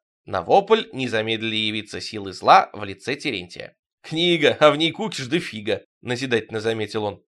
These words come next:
«Больно умным хочешь стать». В те времена не было ещё специальных безопасных ножей для разрезания бумаги.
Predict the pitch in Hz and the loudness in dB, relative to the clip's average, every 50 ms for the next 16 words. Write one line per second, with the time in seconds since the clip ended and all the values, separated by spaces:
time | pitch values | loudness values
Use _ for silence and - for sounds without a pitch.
0 | _ _ - - 147 175 196 240 247 196 165 190 220 247 262 214 175 226 190 - | _ _ -6 0 0 2 4 4 4 4 4 2 0 -2 -2 0 2 2 2 2
1 | 151 147 - - 113 85 - - _ _ _ _ _ _ _ _ _ - - 233 | -2 -4 -4 -4 -6 -6 -6 -10 _ _ _ _ _ _ _ _ _ -8 -2 0
2 | 262 269 247 254 247 240 233 240 254 254 254 247 - - - 214 254 269 220 165 | 0 0 2 0 0 0 2 4 6 6 6 4 2 -2 -8 -6 -4 -2 0 0
3 | 143 135 135 127 123 - 143 135 135 - 156 147 - - 180 151 135 131 117 113 | 2 2 2 0 -2 -2 -4 -4 -4 -4 -10 -8 -2 2 2 2 2 0 -4 -4
4 | 127 135 139 170 165 165 160 131 - - 120 - - 139 160 170 160 139 120 104 | -6 -2 -2 -2 0 2 0 0 0 -2 -10 -8 -4 -4 -4 -2 -2 -2 -2 -2
5 | 104 123 123 135 131 151 165 170 147 123 110 110 110 110 113 156 175 175 113 78 | -2 -2 -2 -2 -2 -2 -4 -2 0 -2 -2 -2 -4 -4 -4 -4 -4 -4 -6 -8
6 | - _ _ | -10 _ _